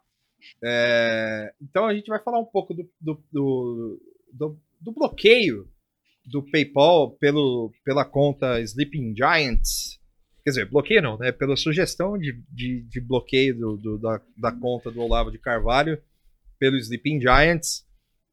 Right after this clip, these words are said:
que causou um certo furor aí, porque o vô, é, perdeu recursos da, do, do, o curso era pago via PayPal, um dos jeitos de pagar o curso era via PayPal, né?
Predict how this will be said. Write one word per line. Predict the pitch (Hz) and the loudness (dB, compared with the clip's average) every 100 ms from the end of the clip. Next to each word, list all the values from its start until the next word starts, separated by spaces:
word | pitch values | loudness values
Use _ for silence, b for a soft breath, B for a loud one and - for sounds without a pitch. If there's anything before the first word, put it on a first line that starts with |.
| _ | _
que | 170 190 | 0 4
causou | - 214 147 170 | 8 10 10 6
um | 175 | 4
certo | - 165 165 165 | 8 8 8 2
furor | - 196 131 156 143 | 2 6 8 10 8
aí, | 104 104 101 - _ _ _ _ _ - | 6 -2 -6 -12 _ _ _ _ _ -6
porque | 120 - 127 | -6 2 6
o | 123 131 | 6 4
vô, | 107 110 120 147 165 160 139 | 2 2 8 10 10 8 4
é, | 147 139 135 131 131 127 123 120 117 117 | 0 0 2 2 2 4 4 4 2 2
perdeu | - 196 127 127 | 4 4 6 4
recursos | 131 151 - 131 160 - 131 110 101 | 6 4 2 2 2 0 -6 -6 -4
da, | 113 113 110 107 | -4 -2 -4 -8
do, | 107 107 104 104 | -12 -12 -12 -12
do, | 104 104 95 _ | -12 -14 -16 _
o | - - | -20 -8
curso | 127 135 135 120 | 0 0 2 2
era | 117 | 2
pago | - 120 110 110 113 _ _ _ - | 2 0 0 -4 -12 _ _ _ -8
via | 117 117 | -2 -2
PayPal, | - 131 - 123 139 156 _ _ _ _ _ _ _ _ | 0 -4 -2 0 0 0 _ _ _ _ _ _ _ _
um | 135 170 | 0 0
dos | 131 113 | 0 -2
jeitos | 113 135 135 | 0 0 0
de | 107 | -8
pagar | - 107 104 | -6 -4 -2
o | 98 | -4
curso | - 127 143 | -6 -8 -6
era | 101 95 | -6 -6
via | 101 | -8
PayPal, | 98 101 - 107 117 | -10 -12 -10 -8 -6
né? | 139 | -8